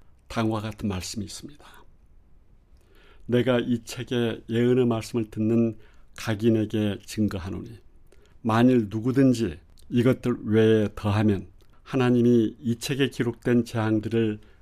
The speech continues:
그에게 더하실 터이요. 만일 누구든지 이 책의 예언의 말씀에서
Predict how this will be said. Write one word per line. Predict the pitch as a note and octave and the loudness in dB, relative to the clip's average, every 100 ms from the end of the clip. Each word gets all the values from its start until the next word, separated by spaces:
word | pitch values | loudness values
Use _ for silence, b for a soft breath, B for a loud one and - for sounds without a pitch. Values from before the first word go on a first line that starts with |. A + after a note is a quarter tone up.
| b | b
그에게 | - A#2 A2 G#2 A2 G#2 | -2 0 2 0 -2 -4
더하실 | - A2 A2 G#2+ B2 - | -4 -2 -2 -2 -6 -6
터이요. | A2 F2+ - - _ - - b b b | -12 -12 -16 -20 _ -20 -20 b b b
만일 | A#2+ A#2+ A#2+ A2 | 2 4 4 2
누구든지 | G#2+ A#2 C3 C#3 A#2+ A#2 D#2 - - - - | -2 -2 2 4 4 2 -2 -12 -20 -20 -8
이 | C3 A#2+ | -2 -2
책의 | - A#2 B2 A#2+ A#2 - | -4 -4 0 0 0 -2
예언의 | A2+ A#2+ B2+ C3 | 2 4 4 4
말씀에서 | B2 A2+ - A#2 G#2+ - A2 G#2 | 2 -2 -2 -4 -4 -4 -4 -4